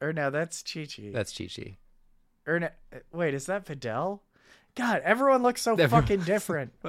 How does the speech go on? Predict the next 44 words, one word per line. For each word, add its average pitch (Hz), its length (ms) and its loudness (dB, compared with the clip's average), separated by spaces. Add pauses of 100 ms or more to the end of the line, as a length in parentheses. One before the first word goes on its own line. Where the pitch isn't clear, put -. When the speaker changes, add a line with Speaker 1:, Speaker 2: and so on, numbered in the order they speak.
Speaker 2:
So, 143 220 4
Speaker 1:
Why 190 180 6
did 254 120 4
they 240 100 10
Speaker 2:
so 143 60 10
Speaker 1:
change 208 340 2
Speaker 2:
both 143 180 8
fucking 185 320 8
Speaker 1:
goddamn 196 180 6
Speaker 2:
different 123 320 4
Speaker 1:
a-, - 40 -4
Speaker 2:
and 113 180 6
Speaker 1:
all 202 80 12
Speaker 2:
exactly 104 380 4
the 101 60 4
Speaker 1:
yeah. 90 80 4
Speaker 2:
same 95 180 4
as 95 160 -4
everybody 101 440 4
<laughs> - 40 0
else. - 460 4 (520)
<laughs> 151 80 2 (4000)
Speaker 1:
This 214 240 2
is 208 160 0
why 196 200 6
it's 190 200 2
good 185 300 2
that 190 140 4
they 180 120 2
go 175 200 6
to 170 100 2
space. 165 480 2
Speaker 2:
This 131 220 0
is 127 60 -4
why 131 200 4
it's 143 140 2
good 127 160 2
that 127 60 4
they 131 100 6
Speaker 1:
So, 117 80 4
Speaker 2:
go 127 60 2
to - 80 0
space, 143 280 4
so 110 120 4